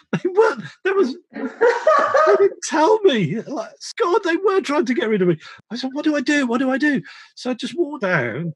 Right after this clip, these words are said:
to the chip shop where we lit, you know, we lived above the chip shop down the road. And I got there, and I, and I remember standing across the road from the chip shop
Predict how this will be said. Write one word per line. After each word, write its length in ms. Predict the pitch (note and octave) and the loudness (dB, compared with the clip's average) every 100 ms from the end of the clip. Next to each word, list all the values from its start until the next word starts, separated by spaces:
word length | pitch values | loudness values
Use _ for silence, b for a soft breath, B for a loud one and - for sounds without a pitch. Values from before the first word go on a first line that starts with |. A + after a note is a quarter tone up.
| - | -2
to 220 | F#3 F3 D3 | 2 2 2
the 120 | D3+ | -4
chip 300 | - G#3+ - | -2 -4 -4
shop 320 | - G#2 F#2+ | -12 -12 -10
where 420 | C#3+ D3+ D3 C#3 A2+ | -4 -2 0 -2 -4
we 140 | C3 | -6
lit, 220 | C3 D3+ C3 | 0 0 0
you 120 | C#3 | -6
know, 120 | A#2+ | -6
we 160 | A2 B2 | -2 0
lived 200 | C#3 A2+ | 0 -2
above 280 | A#2 A#2 G#2 | -8 -8 -10
the 40 | |
chip 240 | - D3+ | -10 -10
shop 220 | - G#2 G2 _ B B B | -10 -16 -16 _ B B B
down 160 | C#3 A#2+ | -10 -6
the 100 | A2+ | -4
road. 360 | B2+ G#2+ E2 E2 _ b b b b b b G3+ | -4 -4 -8 -18 _ b b b b b b -4
And 100 | G#3+ | -4
I 60 | |
got 280 | F3+ B3+ A3+ | 0 0 0
there, 360 | C3+ G#2 G#2+ D3 D#3 | -4 -2 -4 -4 -2
and 320 | D#3+ F3 F3 | 0 0 0
I, 140 | F#3 | 0
and 680 | F#3 D3 - _ _ E3+ F#3 | 0 -4 -10 _ _ -4 -4
I 60 | F#3 | -2
remember 340 | F#3+ G#3+ A3 F#3 | -2 -2 -2 -6
standing 540 | - A#3 A#3 A3+ A3+ | -8 -6 -4 -4 -6
across 360 | F3+ G3+ E3+ - | -6 -6 -4 -4
the 120 | F3 | -2
road 340 | F#3 F3+ B2+ | 0 0 0
from 160 | - C3 | -4 -6
the 80 | B2+ | -6
chip 240 | - F#3+ | -6 -10
shop 220 | - A2 | -10 -12